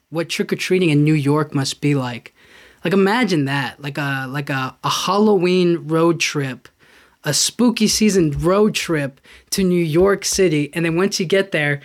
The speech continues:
you get in your costume, you get out there and you ask for some candy, you live life. That, that would be cool. That sounds really, really fun. It sounds a lot better than just staying where you are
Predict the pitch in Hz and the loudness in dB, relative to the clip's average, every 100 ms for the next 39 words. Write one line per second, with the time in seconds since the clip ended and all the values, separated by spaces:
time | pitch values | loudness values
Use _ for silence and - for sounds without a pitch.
0 | - _ _ 160 156 208 196 151 - 160 | -16 _ _ -6 2 2 2 0 -2 0
1 | 185 - 185 180 156 160 175 175 180 175 | 0 0 2 4 2 2 2 0 -2 -2
2 | 175 151 143 175 - 180 170 160 175 170 | 0 0 0 -4 -4 -6 -4 -4 -2 -2
3 | 170 170 160 151 151 233 175 165 214 139 | 2 2 0 -2 0 0 2 0 0 -2
4 | - - - _ - - - - _ _ | -10 -20 -20 _ -20 -20 -20 -20 _ _
5 | _ _ _ _ _ - 180 196 - 190 | _ _ _ _ _ -6 -4 -4 -4 0
6 | 196 160 143 - 127 170 196 170 131 151 | 2 2 -2 -4 -4 -4 -2 -4 -2 0
7 | 151 139 135 - 147 127 - 147 - 214 | 2 0 -2 -4 -6 -6 -8 -6 -2 0
8 | 220 180 - - _ _ _ _ _ _ | 2 0 -4 -8 _ _ _ _ _ _
9 | 160 160 196 - 180 190 180 160 147 160 | -4 -2 -2 -2 -2 0 2 0 -2 -2
10 | - 156 156 160 156 143 135 139 147 160 | -4 -2 0 2 2 2 0 0 0 0